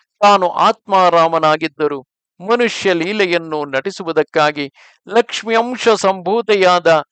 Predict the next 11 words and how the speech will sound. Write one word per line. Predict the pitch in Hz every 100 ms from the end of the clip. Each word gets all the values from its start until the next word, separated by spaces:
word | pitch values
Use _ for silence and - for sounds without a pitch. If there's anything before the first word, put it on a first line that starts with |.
| -
ಲಕ್ಷ್ಮಿಯ | 208 220 - 220 196 -
ಅಂಶ | 175 220
ಸಂಭೂತೆಯಾದ | 226 202 185 175 165 175 170 160 151
ಆಕೆಯೊಡನೆ | 147 - 156 196 170 156 156 147 139 _ _ _ _ _
ಕುಟುಂಬ | - 226 262 233 196
ಭೋಗಗಳನ್ನು | 143 123 208 208 175 170 160 147 135 -
ಅನುಭವಿಸುತ್ತಿದ್ದನು. | 147 185 151 214 - 151 156 135 147 135 _ _ _ _ _ _
ಹಾಗೆಯೇ | - 208 208 196 185 175 165
ಲೋಕನಾಥನಾದ | 160 214 226 208 175 170 165 160 160 151
ಆ | 151 156 151
ಭಗವಂತನು | 127 131 196 175 160 165 151